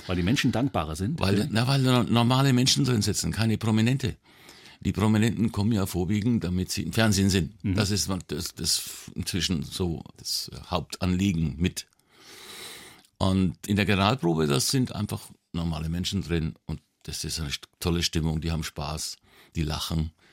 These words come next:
Speaker 1: Also
Speaker 2: Und
Speaker 1: ein
Speaker 2: die lachen
Speaker 1: ehrlicheres
Speaker 2: auch wirklich.
Speaker 1: Publikum sozusagen.
Speaker 2: Die lachen auch wirklich. Ja, die
Speaker 1: Mhm.
Speaker 2: trauen sich mehr
Speaker 1: Mhm.
Speaker 2: vielleicht, die gehen mehr aus sich raus.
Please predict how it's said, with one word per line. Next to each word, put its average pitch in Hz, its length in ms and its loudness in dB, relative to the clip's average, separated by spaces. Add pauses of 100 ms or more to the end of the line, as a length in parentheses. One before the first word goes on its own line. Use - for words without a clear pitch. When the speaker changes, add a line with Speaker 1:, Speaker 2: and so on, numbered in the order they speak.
Speaker 1:
Also 90 140 -10
Speaker 2:
Und 80 60 -4
Speaker 1:
ein - 20 -2
Speaker 2:
die 90 120 2
lachen 113 140 4
Speaker 1:
ehrlicheres 98 320 2
Speaker 2:
auch 92 40 2
wirklich. 98 260 2
Speaker 1:
Publikum 95 200 2
sozusagen. 78 640 -6
Speaker 2:
Die 87 80 -6
lachen 85 300 -4
auch - 220 -10
wirklich. 82 460 0
Ja, 92 80 4
die 92 100 4
Speaker 1:
Mhm. 82 40 0
Speaker 2:
trauen 104 240 4
sich 175 180 2
mehr 87 220 4
Speaker 1:
Mhm. - 40 2
Speaker 2:
vielleicht, 87 460 2
die 85 80 -6
gehen 92 180 0
mehr 90 160 2
aus 87 100 -2
sich 82 160 -6
raus. 90 360 -4